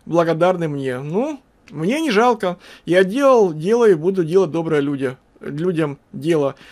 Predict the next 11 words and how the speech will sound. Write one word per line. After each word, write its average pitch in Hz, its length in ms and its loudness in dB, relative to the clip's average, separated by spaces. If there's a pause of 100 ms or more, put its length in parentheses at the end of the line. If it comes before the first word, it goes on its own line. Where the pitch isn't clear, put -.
(140)
Также 254 400 2 (120)
предлагаю 196 720 0
делать 165 400 -2
вам. 131 340 -4
Делайте 196 480 2
доброе 165 340 0
дело, 160 200 -2
делайте 165 440 0
репосты, 156 560 -4
пускай 180 320 -4
люди 170 260 -4